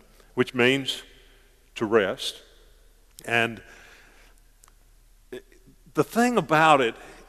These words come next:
it's not that God was so disturbed about the people crying out. He wanted them to cry out. He just didn't want their attitude to go south or sour.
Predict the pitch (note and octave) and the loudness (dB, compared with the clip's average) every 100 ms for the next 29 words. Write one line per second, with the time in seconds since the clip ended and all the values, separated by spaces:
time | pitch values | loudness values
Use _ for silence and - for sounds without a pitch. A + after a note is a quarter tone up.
0 | - - _ _ C#3+ - D#3+ G#3+ A3+ E3+ | -20 -20 _ _ -12 -4 2 4 4 0
1 | B2+ A#2 D#3 D#3 C#3 C3 - - D#3 C3 | 0 2 4 4 4 0 0 4 2 2
2 | A#2 - - D3 B2+ A2 G2 - - - | -2 -4 0 2 4 2 0 -8 -20 -20
3 | - _ _ _ _ - A#2+ C3+ C#3 - | -20 _ _ _ _ -10 2 4 4 2
4 | - D#3 - A#2+ - D3 C3+ A#2 A2 B2 | 0 0 0 -4 0 4 6 4 2 2
5 | B2 G#2+ - - D#3 D3+ D#3 D#3+ G2+ G2 | 4 2 -2 -6 -2 2 2 2 -2 -6
6 | - A2 - G#2+ F#2 F#2+ F#2+ G2 - _ | -8 -12 -2 -2 -2 -4 -6 -8 -12 _
7 | _ _ _ _ _ - D3 D#3 D3 C3 | _ _ _ _ _ -8 -6 -2 0 2
8 | B2+ - - C3+ A#2 B2 C3 B2+ A#2+ A2 | 0 -4 -10 -4 2 4 4 0 -6 -6
9 | G2+ G2+ A2 G#2+ - A2+ G2 F2+ - F#2+ | -4 -2 -2 -2 0 2 2 0 -8 -18
10 | - A#2 A#2 G2+ E2 | -6 0 0 0 -6